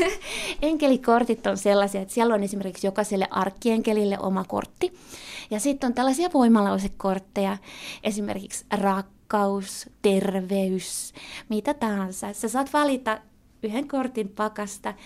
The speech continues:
ja se on ikään kuin enkelien viesti sulle. Ja sit sä keskityt, ne on voimaannuttavia, kannustavia, ihania kortteja.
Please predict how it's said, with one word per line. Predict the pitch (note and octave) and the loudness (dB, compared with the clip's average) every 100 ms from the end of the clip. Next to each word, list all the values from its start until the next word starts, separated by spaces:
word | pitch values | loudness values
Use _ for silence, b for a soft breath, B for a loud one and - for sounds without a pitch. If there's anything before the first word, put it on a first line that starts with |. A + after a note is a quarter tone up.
| B B B | B B B
ja | A3 G#3 G3+ - | -6 -2 -2 -6
se | - - A3 | -16 -8 -2
on | G#3+ A#3+ C4 | 0 2 0
ikään | A#3+ A3 | 0 -4
kuin | G#3 G#3+ | -4 -4
enkelien | G3+ G3 G3+ G3 G3 | -4 -4 -4 -4 -4
viesti | G3 G#3 - B3+ | -4 -4 -4 -4
sulle. | - - B3+ C#4 C#4 - - - B B B B - | -2 -4 -2 -4 -6 -8 -12 -20 B B B B -4
Ja | A3 - - | -4 -4 -6
sit | - C#4+ | -6 -2
sä | C4+ | -2
keskityt, | C4+ C#4 C4+ G#3+ G#3+ | 2 2 2 -2 2
ne | A#3 | 2
on | G#3+ | 4
voimaannuttavia, | A3+ A#3+ A#3+ G#3+ G#3 G3+ G3+ G3 | 6 6 6 4 0 -2 -2 -2
kannustavia, | G3 G3+ G3 F#3+ F#3 - G#3 - | 0 0 2 0 -2 -6 -6 -6
ihania | A#3+ G3+ G#3 A3+ - | -6 -6 -6 -6 -8
kortteja. | - - - - - - - | -8 -8 -8 -12 -12 -10 -8